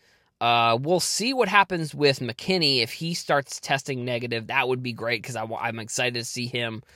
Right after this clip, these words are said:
see him on the field again. And it's just gonna add to, add to the records that are players, American players playing in the Champions League. Like, I think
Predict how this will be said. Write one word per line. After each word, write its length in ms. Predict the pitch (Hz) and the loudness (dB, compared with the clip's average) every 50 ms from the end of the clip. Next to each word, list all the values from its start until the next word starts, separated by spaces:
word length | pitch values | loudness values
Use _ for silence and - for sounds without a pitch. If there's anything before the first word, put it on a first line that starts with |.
| - _ _ _ _ | -20 _ _ _ _
see 280 | - - - 160 156 151 | -8 -6 -2 0 0 2
him 240 | 147 165 160 156 151 | 4 4 4 4 4
on 160 | 143 139 135 | 4 4 2
the 60 | 123 | 0
field 340 | - - - 139 135 127 117 | -4 -4 0 0 0 0 0
again. 420 | 113 110 107 104 104 107 113 120 - _ _ _ _ _ _ _ | -4 -8 -8 -6 -6 -6 -8 -10 -12 _ _ _ _ _ _ _
And 120 | - 135 147 | -2 0 0
it's 100 | 143 - | 2 2
just 160 | 160 160 - | 0 0 0
gonna 180 | - 156 151 - | 0 0 0 0
add 400 | - - 123 131 139 143 139 131 - | 0 2 4 6 6 4 4 2 -2
to, 640 | - - 135 131 127 123 120 117 113 110 113 123 - _ _ _ _ _ _ _ _ _ _ | -2 0 0 2 2 2 0 0 -2 -4 -4 -8 -12 _ _ _ _ _ _ _ _ _ _
add 260 | 123 139 147 151 151 | 6 6 6 6 4
to 80 | - 151 | 0 -2
the 100 | 135 123 | -2 0
records 500 | 117 127 143 147 - 131 117 113 120 135 | 4 2 2 4 2 -2 -2 -2 -2 -2
that 200 | 117 113 - - | 0 0 0 0
are 520 | 110 113 113 110 107 107 101 101 98 - _ _ _ _ - | 0 2 2 2 2 0 -2 -2 -6 -8 _ _ _ _ -20
players, 680 | - - - 135 135 135 131 123 120 120 117 113 117 107 | -20 -4 2 4 4 6 6 4 2 0 0 -2 -2 -4
American 440 | 110 120 120 120 123 123 - 117 | -2 -2 -2 -2 -2 -4 -6 -10
players 380 | 110 - 127 123 120 120 113 117 | -4 0 2 2 2 2 -2 -4
playing 280 | _ - 127 120 117 110 | _ -2 0 0 0 -2
in 40 | 104 | -4
the 60 | 110 | -8
Champions 460 | - - 127 123 123 120 104 - - | -4 -2 -2 -2 -2 -6 -8 -8 -6
League. 200 | 98 107 107 104 | -4 -4 -4 -4
Like, 140 | 107 104 117 | -6 -8 -8
I 100 | 110 107 | -10 -12
think 400 | - _ 135 131 131 120 - - | -10 _ 0 0 0 0 -2 -10